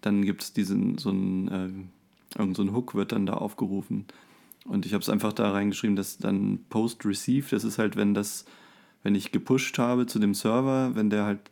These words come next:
die Daten gekriegt hat, da ist dann einfach das Root-Verzeichnis vom Webserver ist dann irgendwie in einem Unterordner von dem Git-Repository.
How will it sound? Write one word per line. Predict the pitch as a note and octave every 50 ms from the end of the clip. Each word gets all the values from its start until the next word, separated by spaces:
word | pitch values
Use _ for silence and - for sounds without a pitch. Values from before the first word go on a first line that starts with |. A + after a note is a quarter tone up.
| - - - - -
die | - G2 F#2
Daten | G#2+ G2+ G#2 - A2
gekriegt | G2 G2 - - - - - -
hat, | - A#2+ A#2 A#2 - - _ - - - - _ _ _
da | - A2
ist | G#2+ G#2 G2+ -
dann | A2+ G#2+
einfach | G#2+ G2+ G#2 G#2 - A2+ - - _ -
das | - G#2+ F#2+ - - - - -
Root-Verzeichnis | - G#2+ A2+ A#2+ A#2 - - - - B2 B2 - A2+ A2 A2 G#2
vom | - - A2 G2+ F#2+
Webserver | A2 G#2+ - - - G#2 F#2 G2 G#2+
ist | G#2 - -
dann | - G2+
irgendwie | - - G#2+ G#2 G2+ - G#2
in | - - G2+ G2
einem | G2 G2 G2 G#2
Unterordner | - - G2 - - - F#2 F#2+ - B2 F#2 F#2 G#2 G#2 _ _ - - - - - - _
von | - - G#2+
dem | G2+ G2 G2
Git-Repository. | F#2 - - - A2+ G#2 - - F#2+ F#2 F#2+ - - G2+ F#2+ G2 G2+ G2+